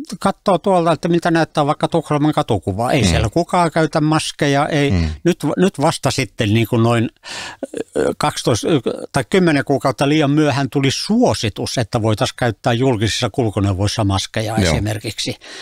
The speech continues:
Speaker 2: Niin just.
Speaker 1: Ja ei mitään juuri käytännössä ei ole ollut kokoontumisrajoituksia, ei mitään. Ja
Speaker 2: Mm.
Speaker 1: niin siellä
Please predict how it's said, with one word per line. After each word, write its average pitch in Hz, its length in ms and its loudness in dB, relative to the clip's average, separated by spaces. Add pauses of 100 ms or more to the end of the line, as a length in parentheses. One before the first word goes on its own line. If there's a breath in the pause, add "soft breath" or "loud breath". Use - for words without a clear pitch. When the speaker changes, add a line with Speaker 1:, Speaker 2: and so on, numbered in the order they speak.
Speaker 2:
Niin 92 160 2
just. 80 160 -4
Speaker 1:
Ja 117 280 0 (440)
ei 135 160 0
mitään 143 400 2 (100)
juuri 135 240 0 (100)
käytännössä 135 560 0
ei 131 120 2
ole 131 100 2
ollut 139 180 0
kokoontumisrajoituksia, 131 1400 0
ei 127 160 0
mitään. 123 500 0
Ja 117 260 2
Speaker 2:
Mm. - 60 -14 (560 loud breath)
Speaker 1:
niin 131 260 2 (260)
siellä 95 300 -2